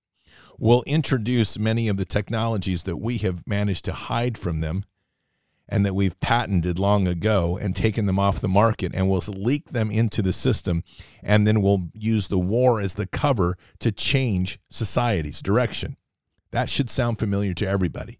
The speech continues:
because we're, that's part of the Great Reset that we're going through right now.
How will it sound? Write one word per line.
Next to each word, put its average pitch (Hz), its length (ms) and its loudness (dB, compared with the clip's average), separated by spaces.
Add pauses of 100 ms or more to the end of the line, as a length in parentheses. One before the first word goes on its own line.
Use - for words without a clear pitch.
because 90 300 0
we're, 110 160 0
that's 107 200 -4
part 127 360 2
of 101 80 -4
the 90 80 -2
Great 98 260 -4
Reset 101 540 -2 (1900)
that 90 100 0
we're 95 120 4
going 95 240 4
through 92 160 2
right 85 180 2
now. 87 300 -2